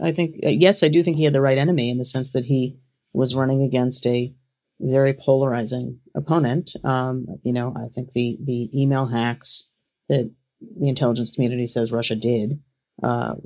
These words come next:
helped. I think this was a very close election in twenty sixteen, and so there's a million factors when it's a close election.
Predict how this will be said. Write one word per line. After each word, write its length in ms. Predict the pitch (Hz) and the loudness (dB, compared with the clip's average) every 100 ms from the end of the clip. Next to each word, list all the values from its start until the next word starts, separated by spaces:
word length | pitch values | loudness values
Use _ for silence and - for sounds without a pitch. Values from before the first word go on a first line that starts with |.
| - - | -16 -6
helped. 260 | 117 127 151 | -4 0 2
I 80 | 143 | 2
think 140 | 143 | 2
this 140 | 143 | 2
was 120 | 147 143 | 2 2
a 60 | |
very 220 | 135 151 | 4 2
close 360 | 151 - 139 - | 0 0 0 0
election 460 | 127 160 - 127 113 | -2 -2 -2 -2 -4
in 100 | 110 | -6
twenty 220 | 120 117 | -6 -4
sixteen, 540 | - - - 120 117 | -4 -4 -6 -4 -4
and 100 | 131 | -4
so 120 | 127 | -2
there's 180 | 120 123 | -2 -2
a 40 | 127 | 2
million 400 | 139 165 160 147 | 4 6 4 4
factors 560 | 160 165 - - - | 2 0 -4 -6 -6
when 100 | 127 117 | -4 -4
it's 100 | 117 | -4
a 40 | |
close 260 | - 107 113 | -2 -2 -2
election. 500 | 107 - - 117 | -6 -8 -6 -8